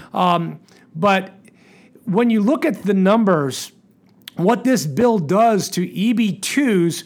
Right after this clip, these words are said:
from the rest of the world is this. Okay, you graduated with your, with your P H D from Georgia Tech in nuclear technology.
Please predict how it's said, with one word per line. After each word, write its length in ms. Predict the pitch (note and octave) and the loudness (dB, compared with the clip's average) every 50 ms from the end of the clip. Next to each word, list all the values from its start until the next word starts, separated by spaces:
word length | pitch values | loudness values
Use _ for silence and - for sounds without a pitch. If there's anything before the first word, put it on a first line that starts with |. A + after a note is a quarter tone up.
| - - - - - - | -18 -20 -20 -20 -14 -6
from 160 | - A#3 A3 | -4 -2 0
the 80 | G3+ F#3 | 0 0
rest 300 | F#3+ A3+ A#3+ F#3+ - - | 2 2 0 0 0 -2
of 60 | G#3+ | 0
the 40 | A3 | 0
world 200 | C4+ D4+ C4 G#3+ | 2 2 2 2
is 140 | F#3 D3 | 2 2
this. 520 | F3+ E4 G4 F4 - - - - - - _ _ _ _ _ - - - - - - - | 0 0 2 0 0 -2 -8 -12 -14 -16 _ _ _ _ _ -20 -20 -20 -20 -10 -4 -2
Okay, 280 | C4+ B3+ - A#3 F#3+ | -2 0 0 0 0
you 220 | C#3+ E3 A3 D#4+ D#4+ | 0 0 0 0 0
graduated 580 | B3+ C#4 B3+ C4 C4+ C#4 G#3+ A#3 B3 A#3+ A#3 | 2 2 4 4 4 4 4 2 2 2 2
with 120 | G#3 F3+ D#3 | 0 0 0
your, 240 | F#3+ G3+ G3 G3 - | 0 0 0 0 0
with 200 | - F#3+ F#3 B2+ | -2 -4 -2 -2
your 120 | E3+ F#3 E3 | -2 -4 -4
P 260 | F3 - A3+ A3+ A3 | -4 -4 -2 -2 0
H 160 | G#3+ - - | 0 -2 -2
D 240 | - A3+ A3+ A3+ G#3 | -2 0 0 0 0
from 180 | - F3 F3+ | 0 0 0
Georgia 220 | D#3 F#3+ G3 F3 F3+ | 0 0 0 0 -2
Tech 420 | - - - G#3+ G#3+ G#3 G3 - | -4 -2 -2 0 0 0 -2 -4
in 140 | F#3+ E3+ E3+ | -4 -2 0
nuclear 340 | F3 G3 G#3 G3+ G3+ F#3+ F3+ | 0 0 0 0 0 0 0
technology. 680 | - - E3+ E3 D3+ E3+ F#3 G3 G3 F#3+ F3 D3+ D3+ | -2 -4 -6 -4 -2 -2 -2 -2 -2 -2 -2 -4 -6